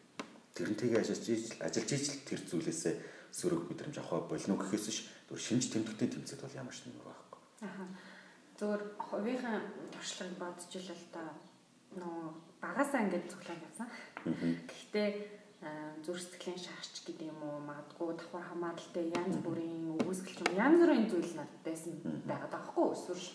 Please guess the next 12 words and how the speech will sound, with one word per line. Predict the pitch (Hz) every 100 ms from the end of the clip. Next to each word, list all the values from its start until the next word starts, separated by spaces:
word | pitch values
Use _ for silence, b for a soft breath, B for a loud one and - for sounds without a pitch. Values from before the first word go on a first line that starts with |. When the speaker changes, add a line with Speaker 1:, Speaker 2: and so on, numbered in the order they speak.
| -
Speaker 2:
насны | - - 143
шилжилттэй | - - - - - 165
насны | 175 - 165 165 B B B B B
ингээл | - -
хүүхэд | 160 -
байхаас | 147 - -
эхлээл | - - 165 165
ингээл | 156 151 160
явж | 147 -
эхэлсэн. | - - B B B B B B
Тэгээд, | 208 220 262 -
а, | 170 160 -